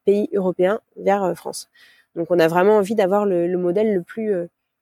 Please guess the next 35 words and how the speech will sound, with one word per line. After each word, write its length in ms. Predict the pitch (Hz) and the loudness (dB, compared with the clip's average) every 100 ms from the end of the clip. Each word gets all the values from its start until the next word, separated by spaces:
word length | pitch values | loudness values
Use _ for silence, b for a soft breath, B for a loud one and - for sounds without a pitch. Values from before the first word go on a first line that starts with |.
| _ _ _ _ | _ _ _ _
le 140 | 190 190 | -6 -6
plus 320 | - 208 185 | -2 0 2
efficace 420 | 233 240 254 233 | 2 2 0 0
possible, 400 | - 226 262 262 | 0 -2 0 2
à 80 | 208 | 2
la 120 | 185 | 2
fois 180 | 180 202 | 2 0
en 40 | |
termes 440 | 185 202 196 160 160 | 0 -2 -2 -2 -2
d'impact, 600 | 180 190 196 226 - - | 0 2 2 2 0 -10
en 140 | - 185 | -8 -4
termes, 320 | 202 202 190 | 0 0 2
euh, 300 | 170 165 165 | 2 2 0
de, 240 | 165 170 | 0 -2
d'efficacité 640 | 170 180 - 196 185 - 202 | 0 -2 -2 0 -2 0 0
logistique, 1000 | 196 190 190 190 185 190 - 233 240 - | 2 2 4 4 0 -2 -4 -6 -6 -10
sur 160 | - 208 | -8 -4
le 40 | |
plan 120 | 196 202 | -4 -4
social, 400 | 190 - 247 - | -4 0 0 0
et 80 | 170 | -8
puis, 240 | - 220 | -2 0
euh, 60 | 175 | 0
sur 180 | - | -2
l'aspect 300 | 175 170 - | -2 -2 -2
économique, 400 | - 180 170 247 - | -2 2 2 0 -4
parce 140 | 196 | -8
que 80 | 190 | -8
c'est 140 | - | -8
ça 140 | - 233 | -2 -2
qui 120 | - | 2
va 100 | 175 | 2
faire 220 | 170 233 | 2 -2
que 80 | - | 0
demain, 380 | 170 180 190 | 2 4 2